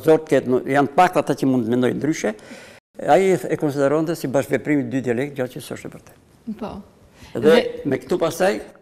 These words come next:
Speaker 1: ka filluar një histori tjetër, po ka, e ma vonshëm, po do të, ndoshta do të ndalim
Speaker 2: Pi-,
Speaker 1: politikë.
Speaker 2: jo, pikërisht këtu dua të vi që libri Homo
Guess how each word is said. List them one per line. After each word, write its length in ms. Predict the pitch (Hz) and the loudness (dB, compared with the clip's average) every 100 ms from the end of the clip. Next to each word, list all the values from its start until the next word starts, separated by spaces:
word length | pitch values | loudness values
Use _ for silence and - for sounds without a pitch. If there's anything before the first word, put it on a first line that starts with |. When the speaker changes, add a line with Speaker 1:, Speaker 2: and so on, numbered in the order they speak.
| _ - | _ -8
Speaker 1:
ka 140 | 135 | -8
filluar 300 | 139 131 143 - - | -6 -8 -10 -14 -20
një 280 | 156 170 120 | -16 -12 -12
histori 260 | - 117 123 | -10 -12 -12
tjetër, 400 | - 156 113 180 | -6 -4 -4 -10
po 140 | 233 135 | -12 -14
ka, 60 | 147 139 | -8 -6
e 80 | 131 | -4
ma 160 | 123 123 | -4 -4
vonshëm, 360 | 117 87 - - | -6 -8 -14 -12
po 100 | 135 | -10
do 140 | 135 | -10
të, 120 | - - | -10 -10
ndoshta 240 | 139 135 | -8 -8
do 140 | 123 127 | -8 -8
të 80 | |
ndalim 220 | 131 127 117 | -6 -8 -6
Speaker 2:
Pi-, 60 | |
Speaker 1:
politikë. 260 | - 294 269 | 0 2 4
Speaker 2:
jo, 80 | 240 - | 4 2
pikërisht 440 | 302 311 320 - | -2 -2 -4 -4
këtu 120 | 359 330 | -2 0
dua 100 | 277 | 0
të 100 | 247 226 | 0 -2
vi 120 | 208 208 | -2 -2
që 140 | 262 240 233 226 220 220 226 - _ - 202 | 0 2 2 0 -4 -8 -10 -20 _ -2 2
libri 460 | 208 311 294 311 302 | 6 6 6 4 4
Homo 460 | 277 254 240 214 | 4 6 6 4